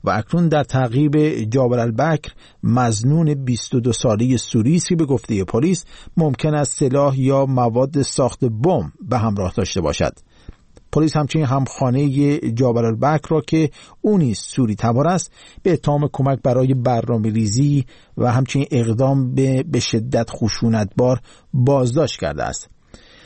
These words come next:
به نشریهٔ خبرگزاری فرانسه، در بازرسی آپارتمان این مظنون سوری چند صد گرم از یک مادهٔ منفجره کشف شده که به گفتهٔ پلیس از تی ان تی خطرناکتر است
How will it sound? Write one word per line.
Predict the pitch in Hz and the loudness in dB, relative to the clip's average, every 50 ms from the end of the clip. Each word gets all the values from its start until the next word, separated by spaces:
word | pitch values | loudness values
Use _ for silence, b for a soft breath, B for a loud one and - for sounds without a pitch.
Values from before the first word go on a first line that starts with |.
| B B | B B
به | B 120 | B 0
نشریهٔ | 117 113 - - 160 147 | 0 0 0 0 0 0
خبرگزاری | - 143 135 127 120 131 123 113 131 123 139 160 165 151 | 2 2 2 2 2 0 0 2 2 2 2 2 0 0
فرانسه، | - - 143 135 127 123 120 - - 170 | 0 0 0 2 2 0 0 0 -2 -2
در | 160 143 147 139 127 123 | 0 0 0 0 0 0
بازرسی | 117 117 127 123 123 117 123 117 - - 175 | 0 0 0 2 2 0 -2 -2 0 0 0
آپارتمان | 160 139 - 139 131 - - 127 135 147 147 | 0 0 0 0 -2 0 0 0 0 0 0
این | 151 147 180 196 196 185 | -2 0 0 2 2 4
مظنون | 165 143 120 104 95 110 98 92 90 | 4 2 0 0 -2 -2 -2 -2 -4
سوری | - - 147 143 170 185 160 B B B B B B B | -2 -2 0 2 2 2 0 B B B B B B B
چند | - - 117 110 107 104 101 | -2 0 0 2 2 0 -2
صد | - - - 170 180 160 | -2 -2 -2 -2 -2 -2
گرم | - 165 147 139 127 117 117 | 0 0 0 2 0 -2 -4
از | - - 131 110 98 104 | -4 -4 -2 -2 0 0
یک | 127 143 135 123 | 0 0 0 2
مادهٔ | 127 127 127 117 98 95 113 127 123 127 135 | 2 2 2 0 0 0 0 0 2 2 2
منفجره | 123 127 123 117 117 117 110 - - 123 123 104 110 127 160 151 | 2 2 2 2 2 0 0 0 0 0 0 2 2 2 0 0
کشف | - 143 131 113 - | 0 0 -2 -2 -2
شده | - 123 107 107 104 | -2 -2 0 -2 -2
که | - - | 0 0
به | 113 107 | 0 0
گفتهٔ | 98 104 98 - - 104 98 92 | 0 -2 -4 -2 -2 0 0 0
پلیس | - - 120 127 165 185 165 - - B B B B B B | 0 0 0 2 2 0 0 -2 -6 B B B B B B
از | B - 147 160 147 - - | B -2 -2 -2 -2 -4 -4
تی | - - 147 127 | -2 0 0 2
ان | 120 113 | 0 0
تی | 104 - - 135 131 160 | -2 -2 -2 -2 -2 -2
خطرناکتر | 123 - - 143 131 117 - 120 113 113 110 107 98 90 - - 147 165 | -4 -2 -2 -2 0 0 0 0 0 0 0 0 -2 -2 -2 -2 -2 0
است | 170 170 147 - - | 0 0 -2 -4 -8